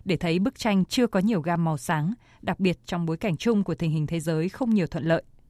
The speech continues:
Các giải pháp tài khóa tiền tệ tiếp thêm nguồn năng lượng cho doanh nghiệp như giảm lãi suất ngân hàng, giảm tiền thuê đất,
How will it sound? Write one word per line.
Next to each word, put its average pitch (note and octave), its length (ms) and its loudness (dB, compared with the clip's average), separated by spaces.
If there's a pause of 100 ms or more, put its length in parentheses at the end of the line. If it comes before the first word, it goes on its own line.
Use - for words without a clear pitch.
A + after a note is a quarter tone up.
(600)
Các D#4 140 2
giải G3+ 160 2
pháp C4 300 -2
tài F3+ 180 2
khóa F3 400 -2
tiền F#3+ 180 0
tệ F3 280 0 (100)
tiếp D4+ 180 -2
thêm B3 280 0
nguồn E3+ 220 2
năng A3+ 160 2
lượng A3 260 0
cho G3 160 -6
doanh F#3 200 2
nghiệp F3 160 2 (280)
như G#3+ 240 4
giảm F#3 280 2
lãi D3 160 -2
suất D4 180 -2
ngân G#3 160 2
hàng, F3 240 0 (220)
giảm F3+ 280 2
tiền F3 240 0
thuê G3+ 160 -2
đất, B3+ 160 0